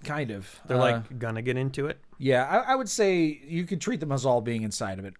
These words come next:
Speaker 1: uh, for, for the this purpose. They're either
Speaker 2: Hmm.
Speaker 1: in it right now or right next to it, around it.
Speaker 2: Trying to decide when to miniaturize part of it. I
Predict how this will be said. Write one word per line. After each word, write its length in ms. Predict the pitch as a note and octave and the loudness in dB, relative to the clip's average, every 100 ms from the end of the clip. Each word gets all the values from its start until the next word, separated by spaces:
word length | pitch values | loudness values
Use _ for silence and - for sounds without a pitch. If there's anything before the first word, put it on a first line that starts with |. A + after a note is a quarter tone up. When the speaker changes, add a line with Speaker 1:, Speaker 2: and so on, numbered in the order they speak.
| _ | _
Speaker 1:
uh, 140 | A#2 | -14
for, 340 | G2 - F#2+ F#2 | -12 -10 -10 -12
for 100 | - | -12
the 120 | G2+ F#2 _ _ - | -12 -14 _ _ -20
this 260 | G2 F#2 - | -16 -14 -14
purpose. 480 | G#2 F2 F2+ - D3 | -14 -16 -14 -10 -4
They're 320 | D3 C3+ A#2+ | 0 4 4
either 300 | C#3+ C#3 C3 | 4 4 4
Speaker 2:
Hmm. 100 | G#2+ | 2
Speaker 1:
in 120 | C#3 | 0
it 200 | D3+ C#3+ | 2 0
right 220 | B2 C3 B2 | 0 0 0
now 300 | C3 C3 C3+ | 0 2 2
or 280 | A#2+ A2 | 0 -2
right 320 | A2 G#2+ A2 G#2 - | -2 -2 -4 -6 -14
next 300 | A2+ G#2+ - | -10 -8 -8
to 120 | - G2 | -10 -10
it, 140 | G2 _ | -10 _
around 360 | G#2 F#2+ F#2 F#2 | -14 -12 -10 -12
it. 100 | F#2+ - - - - | -16 -20 -20 -18 -16
Speaker 2:
Trying 320 | - B2+ C#3 | -8 -4 -4
to 80 | C3 | -6
decide 460 | A#2 - A2+ G#2+ | -10 -4 -2 -2
when 720 | G2+ G2+ A2 A2 A2 A2 G#2+ G#2 _ - _ - - - - - - _ _ _ - | -4 -6 -4 -2 -2 -2 -4 -6 _ -20 _ -20 -20 -20 -20 -20 -20 _ _ _ -16
to 120 | - | -10
miniaturize 1000 | G#2 G#2 G#2 G2+ - F#2 F2+ F2+ F#2+ - - _ - | -6 -6 -6 -10 -12 -12 -10 -12 -14 -16 -20 _ -18
part 220 | - F#2+ | -12 -12
of 120 | F2+ | -10
it. 300 | F#2 - - - - - - - - - _ _ _ _ - _ _ _ _ _ | -12 -12 -16 -18 -20 -20 -20 -20 -20 -20 _ _ _ _ -20 _ _ _ _ _
I 40 | D3 | -18